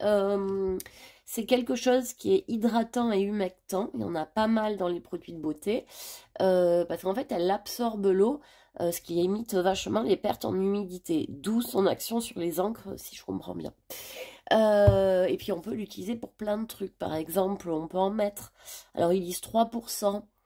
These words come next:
dans son shampoing. Euh, ça permet d'hydrater le cheveu. On peut aussi, euh, l'utiliser en masque, en crème de soin.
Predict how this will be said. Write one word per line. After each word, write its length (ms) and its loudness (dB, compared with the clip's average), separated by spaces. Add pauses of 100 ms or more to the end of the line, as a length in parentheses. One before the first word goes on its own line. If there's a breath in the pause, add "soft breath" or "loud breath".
(320 loud breath)
dans 180 6
son 200 -4
shampoing. 640 -2 (540 loud breath)
Euh, 400 4
ça 160 -6
permet 260 -2
d'hydrater 460 -4
le 140 -2
cheveu. 420 2
On 140 2
peut 280 -12
aussi, 580 -4 (400 loud breath)
euh, 320 6
l'utiliser 520 -4
en 100 -2
masque, 680 -4
en 160 -6
crème 420 -8
de 100 -6
soin. 560 4